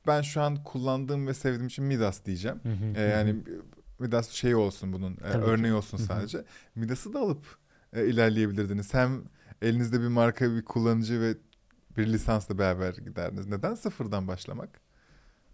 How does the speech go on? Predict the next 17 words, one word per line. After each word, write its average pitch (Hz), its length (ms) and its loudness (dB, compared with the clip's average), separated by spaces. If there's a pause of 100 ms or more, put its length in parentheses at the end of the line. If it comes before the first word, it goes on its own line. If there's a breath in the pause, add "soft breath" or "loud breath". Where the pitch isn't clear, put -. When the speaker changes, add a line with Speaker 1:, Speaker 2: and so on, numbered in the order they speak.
(240)
Speaker 1:
Çünkü 175 220 0
alabilecek 220 480 6
gücünüz 196 320 0
vardı 131 280 4
o. 90 120 -6 (840)
Speaker 2:
Ee, 139 80 6
ya, 131 520 2
bunu 151 340 0 (280)
ciddi 135 260 -4
ciddi 147 260 -4
düşündük. 113 600 -6 (140)
Özellikle 113 400 -2
kripto - 340 -8
tarafında, 107 720 -4 (100)
e, 104 400 -2
bir, 107 220 -4 (120)
e, 117 580 -12